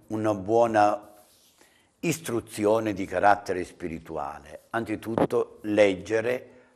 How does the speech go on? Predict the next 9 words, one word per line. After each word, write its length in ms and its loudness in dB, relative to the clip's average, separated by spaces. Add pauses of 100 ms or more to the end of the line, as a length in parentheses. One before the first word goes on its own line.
(120)
la 220 2
Sacra 460 0
Scrittura 920 -8 (480)
che 100 -2
è 40 0
stata 280 0
scritta 460 -6
per 240 -10
noi. 460 -16